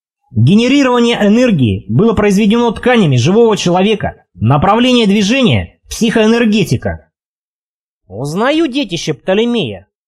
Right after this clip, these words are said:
фыркнул Николай. "Кстати, хорошие друзья обычно называют меня Коленькой. Но очень прошу, только в узкой среде, когда рядом люди незнакомые, меня это напрягает. Выглядит слегка уничижительно. Договорились?"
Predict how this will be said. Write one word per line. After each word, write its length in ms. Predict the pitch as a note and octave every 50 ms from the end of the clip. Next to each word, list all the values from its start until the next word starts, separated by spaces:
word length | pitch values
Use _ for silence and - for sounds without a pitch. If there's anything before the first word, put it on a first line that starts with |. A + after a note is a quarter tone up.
| _ _ _ _ _ _
фыркнул 340 | - - D#3 - - D3 D3
Николай. 560 | D3 D#3 D3+ E3 D#3+ D3+ C3+ G2+ F2 F#2+ _ _ _ _ _ _ _ _ _ _ _ _
"Кстати, 600 | - - - - A#3 B3+ - - - E2+ - _ _ _ _ _ _ _ _ _ _
хорошие 480 | - - - F3+ A3 C4 C4+ - C4 B3
друзья 560 | G#3 A#3+ B3 A#3 B3 C4+ C4+ B3 D#3+ - _ _
обычно 480 | - D3 E3+ F#3 B3 C4 - - G#3+ G3
называют 420 | G3 F#3+ F3 G#3 A3+ A3+ G#3+ G3+
меня 220 | G#3 A3 A3 A3+ A3
Коленькой. 640 | A3 B3+ A#3+ G3+ D3+ A#2 G#2+ G2+ - F#2 E2+ - _ _ _ _ _ _ _ _ _ _
Но 140 | A#2+ E3+ C#4
очень 260 | F4 E4+ - C4 F#3
прошу, 480 | - F3+ F3+ G3+ - - - - - - _
только 300 | - D#3+ D#3+ D3 - C#3+
в 120 | C3+ C3+ A3
узкой 280 | D#4 D#4+ - - A3
среде, 500 | - - G3+ G#3+ F#3+ E3 D3 A#2 F2 E2 _ _ _ _ _ _ _
когда 340 | - D#3+ F3+ F#3 F#3+ G#3+ G3+
рядом 300 | G#3+ A3 G3+ G#3 G3+ G3+
люди 240 | G#3 B3 A#3 F#3+
незнакомые, 800 | G3+ G#3 G3+ F#3 F#3+ G#3+ G#3+ G#3 A3+ B3 A#3 G3 C3 G2 E2 - _ _ _ _ _
меня 240 | - D3 G#3+ D4 D#4+
это 140 | C#4+ - G3
напрягает. 640 | F3+ F3 D3+ F3+ F3 E3+ C#3+ C3+ A2+ G2 F2+ - _ _ _ _ _ _ _ _ _ _ _ _ _ _ _
Выглядит 560 | - A#2 C#3+ B3 E4 C#4+ C4+ C4 B3 B3+ G#3+
слегка 400 | - A#3 B3 A#3+ - C#4 C4+ B3
уничижительно. 880 | G#3+ A3+ A#3 A#3+ A#3 - A#3 A3 A3 F#3 C#3+ - A#2 F#2+ F#2 E2 - _
Договорились?" 800 | G#2 G#2+ C3 D3+ F#3 A3 C4+ D#4 E4+ D4+ D#3+ G#2+ - - -